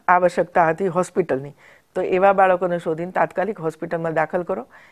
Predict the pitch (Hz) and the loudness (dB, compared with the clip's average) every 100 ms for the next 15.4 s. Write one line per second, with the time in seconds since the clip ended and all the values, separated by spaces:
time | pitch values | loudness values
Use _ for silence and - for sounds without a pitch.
0 | _ - 180 208 202 190 180 185 - 180 | _ -2 -2 -2 -4 0 0 0 -4 -8
1 | 170 170 - 156 170 160 190 196 - 214 | -4 -4 0 0 0 0 2 2 0 -6
2 | 214 - 165 180 180 170 170 180 185 185 | -4 -4 -4 -2 -4 -4 -4 -2 0 -2
3 | 180 185 170 170 175 214 - - _ _ | -4 -2 0 0 -2 -12 -12 -20 _ _
4 | 170 170 165 180 185 196 196 170 160 180 | -2 0 0 2 4 2 0 0 2 2
5 | 180 170 185 180 147 147 151 170 170 185 | 2 0 -2 -4 -4 -4 0 0 2 0
6 | 185 180 185 190 151 147 147 175 180 175 | 0 -2 -4 -6 -8 -6 -2 2 2 2
7 | 175 180 - - - - _ 185 185 180 | 0 -4 -6 -18 -20 -20 _ -2 0 2
8 | 202 196 - - 160 190 180 160 160 180 | 0 -2 -4 -6 -4 -4 -2 -2 -4 -6
9 | 165 139 147 - - 139 156 _ _ - | -8 -6 -6 -8 -12 -14 -20 _ _ -4
10 | 175 180 185 _ - 208 220 185 160 170 | -2 -2 -6 _ 0 2 4 2 2 2
11 | 160 160 190 - 160 156 170 160 147 147 | -2 -4 -6 -6 -4 -2 -2 -4 -6 -6
12 | 160 185 - 190 208 214 - - - - | -8 -10 -8 -8 0 0 0 -12 -14 -18
13 | _ _ _ _ _ _ _ _ _ _ | _ _ _ _ _ _ _ _ _ _
14 | _ - 196 214 208 254 240 233 240 196 | _ -2 2 2 4 4 4 4 2 2
15 | 190 208 208 | 0 4 4